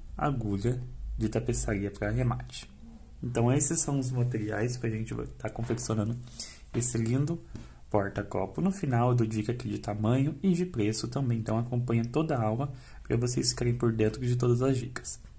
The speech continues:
Então, sem muita enrolação, bora pro nosso passo a passo. Vamos iniciar fazendo um círculo mágico.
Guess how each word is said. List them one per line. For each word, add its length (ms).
Então, 400
sem 300
muita 300
enrolação, 680
bora 260
pro 140
nosso 440
passo 300
a 20
passo. 480
Vamos 340
iniciar 540
fazendo 680
um 240
círculo 520
mágico. 640